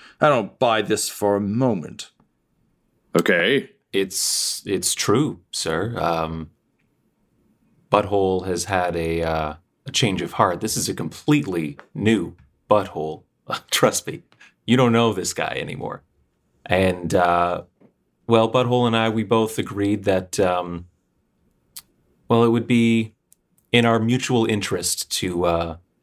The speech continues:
Speaker 3: reach out to the Plantiers. Obviously, we've had some run-ins in the past. We do have Mudbutt in this barrel for you. <laughs> Um, it, <laughs> it's actually kind of funny. Uh,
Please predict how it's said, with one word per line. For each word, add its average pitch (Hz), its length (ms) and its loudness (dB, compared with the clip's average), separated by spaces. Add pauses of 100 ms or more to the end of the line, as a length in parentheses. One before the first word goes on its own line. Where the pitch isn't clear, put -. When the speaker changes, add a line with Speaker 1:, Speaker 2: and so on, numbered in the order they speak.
(180)
Speaker 3:
reach 135 320 2
out - 340 -2 (480)
to 98 100 -2
the 87 100 -4
Plantiers. 87 520 -4
Obviously, 92 380 0
we've 90 100 -2
had 95 160 0
some 92 160 -4
run-ins 92 320 0
in 92 100 -2
the 87 80 -8
past. 104 440 -2 (1160)
We 117 160 4
do 190 280 4
have 135 360 2
Mudbutt 110 360 2
in 107 120 0
this 98 140 0
barrel 104 300 2
for 85 260 -10
you. 80 260 -12 (220)
<laughs> - 220 0
Um, 98 380 4
it, 101 360 0 (220)
<laughs> - 300 -4
it's - 280 2
actually 127 420 2
kind 110 260 0
of 92 100 -4
funny. 104 340 0
Uh, 92 280 0